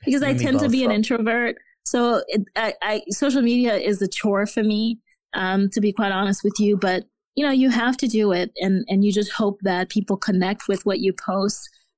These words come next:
Speaker 1: and decide to share it and reshare it and repost it so that other people can get a chance to see it as well.
Speaker 2: Martine, I wanna thank you so much again for being on the Ambiguous Podcast Solution. I love your story. I love your podcast. I love everything you do in the industry. Again, I think your podcast is one of the most unique and creative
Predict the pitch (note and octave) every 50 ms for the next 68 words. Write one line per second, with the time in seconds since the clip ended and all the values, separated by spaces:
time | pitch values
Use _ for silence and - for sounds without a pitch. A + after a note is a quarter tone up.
0 | _ - G#3+ F3+ F3 F3 F3+ - - G3+ F#3+ F#3+ - - F#3 - - - F#3+ F3+
1 | F3+ F3+ F#3 F#3+ F#3 F3+ F3 F3 E3 F3 F3+ F#3+ - - F#3 F3 F3 F3 F3+ F3
2 | F#3 E3+ E3 E3+ F3 E3+ - - - F#3 F3+ F3+ - - F3+ F3 F3+ - _ _
3 | _ _ _ - - G#3+ G3+ F#3+ F3+ F3+ F3+ F3+ F#3 F3+ - G3+ F#3 - F3+ F3+
4 | - F#3 F#3+ F3 F3 E3+ E3+ - - F#3+ F#3 F3 - - F3+ - - - F3 E3+
5 | E3+ E3+ F3 - F3+ F3 F3 F3 F3+ F#3 - _ _ _ _ _ _ _ _ _
6 | _ _ _ _ _ _ _ _ _ _ _ _ _ _ _ _ _ _ _ _
7 | _ _ _ _ _ - F#3 G3 F#3+ - - A3 A3 G#3+ G3+ G3 G#3 G3+ G3+ G3
8 | - - G#3 G3+ G3 D#3+ - - - A3 G3 G3 F#3+ F#3 F#3 - F#3 D#3+ C3 F3+
9 | F3+ F3+ F3 - - D#3+ - - F3 F3 E3+ E3+ - - - F3 E3+ E3+ E3 E3
10 | E3 E3 D#3 C3+ - E3+ D#3 D3 E3 D3+ - - - D#3+ D#3 D#3 D3 - - D#3+
11 | D#3 - - - D3 D3 D#3+ D#3 D3+ - - D#3 D3+ D3+ D#3 D3+ D#3 E3 E3 D#3
12 | D#3 D#3 D3+ - - - E3 D#3 D3+ D3 D#3 D#3 D3+ - D3 D#3+ D3+ D#3+ D#3 D3
13 | D#3 D3+ - - D3 D3+ C#3+ B2 - D3+ D3 C#3 - D#3+ D#3 - - F3 F3 F3
14 | - E3+ E3 D#3+ D3 A#2+ - D3+ D3 D3+ C#3+ D3 - - D#3 D#3+ D#3 D3 - -
15 | - D3 D3 C#3 - - D3 B2 D#3+ D3+ C#3+ C#3 - - E3+ D#3+ D#3+ D3 - -
16 | D3+ C#3+ C3+ - D3+ C3+ C3 - C3+ C3+ C#3+ C#3 B2 B2 B2+ C3 C#3+ C#3+ C3 -
17 | - C#3+ C#3 C#3 C#3 D3 C#3 - D3+ D3+ C#3 - - D3 C#3+ C#3+ C#3+ B2+